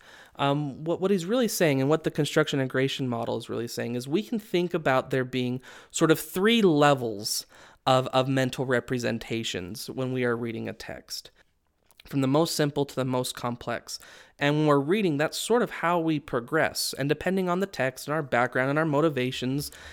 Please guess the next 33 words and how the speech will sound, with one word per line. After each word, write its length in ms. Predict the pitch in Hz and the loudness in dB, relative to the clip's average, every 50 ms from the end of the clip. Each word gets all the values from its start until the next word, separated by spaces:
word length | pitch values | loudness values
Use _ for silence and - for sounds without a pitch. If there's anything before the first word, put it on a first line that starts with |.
| - - _ - - | -20 -20 _ -12 -6
um, 320 | - 123 123 117 120 123 123 | -2 -2 0 0 -2 -2 -2
that 200 | 127 135 - - | -2 -2 -2 0
we 120 | 143 135 | 0 0
might 460 | 135 139 131 131 127 - - - - - _ _ _ _ - _ _ _ _ _ _ _ - | 2 2 2 2 0 -2 -8 -16 -20 -20 _ _ _ _ -20 _ _ _ _ _ _ _ -14
have, 480 | - - 117 117 110 110 113 120 139 | -8 -4 -2 0 0 0 -2 -4 -4
um, 480 | 87 90 117 113 101 98 104 104 117 - _ _ _ _ _ _ _ _ _ _ _ _ _ _ _ _ _ _ _ - - _ - | -6 -4 -4 -6 -6 -6 -8 -10 -12 -14 _ _ _ _ _ _ _ _ _ _ _ _ _ _ _ _ _ _ _ -20 -20 _ -4
we 120 | - 135 | -2 0
might 220 | 127 127 120 - - | 0 2 0 -2 -2
have 220 | 123 123 120 127 | -4 -8 -6 -6
a 80 | 127 120 | -6 -4
more 300 | 120 113 117 120 123 135 | -4 -2 -2 0 0 0
advanced 420 | 143 143 143 135 156 156 - - | 0 0 0 -2 -2 -2 -4 -2
representation 680 | 160 151 - - 160 160 156 156 - 165 156 160 - 165 | -4 -2 -2 -2 -2 -2 -2 -2 -2 -4 -4 -2 -4 -6
of 60 | 156 | -4
the 60 | 160 156 | -6 -6
text, 280 | - 160 165 165 - | -6 -6 -8 -6 -8
we 80 | 180 156 | -8 -8
might 200 | 143 143 151 165 | -6 -8 -8 -10
have 120 | 175 180 | -10 -8
a 40 | 190 | -8
less 300 | 196 214 240 254 247 - | -6 -4 -6 -6 -4 -6
advanced 480 | 135 135 104 82 78 - - - - - _ - - - - - - _ - | -8 -8 -8 -10 -10 -10 -12 -14 -16 -16 _ -20 -20 -20 -20 -20 -12 _ 2
representation 760 | 135 131 - 139 117 120 117 117 - - 117 117 - - 117 | 2 2 2 2 -2 -2 -2 -4 -2 -2 -2 -2 -2 -8 -8
of 60 | 123 | -8
the 80 | 101 | -8
text. 480 | - - - 107 - - - - - - _ - - - - - - _ _ _ - | -8 -6 -8 -8 -8 -8 -12 -12 -12 -14 _ -20 -20 -20 -20 -20 -20 _ _ _ -8
Um, 500 | 117 117 113 117 - 95 123 139 147 170 175 _ - | -6 -6 -4 -6 -8 -10 -12 -14 -14 -16 -18 _ -8
so 160 | - - 170 | 0 2 4
what 220 | 170 190 226 180 - | 6 6 4 4 4
those 180 | 214 208 - | 2 2 2
three 320 | - - - 175 180 190 175 | -2 0 4 6 6 8 8
representations 920 | 165 160 - 165 151 147 147 147 143 - - 139 131 - 151 147 143 - | 6 4 4 2 0 0 0 -2 -2 -2 -2 -2 -2 -2 -2 -4 -2 -2
are 360 | 104 98 85 98 123 151 147 | -2 -2 -2 -4 -4 -6 -8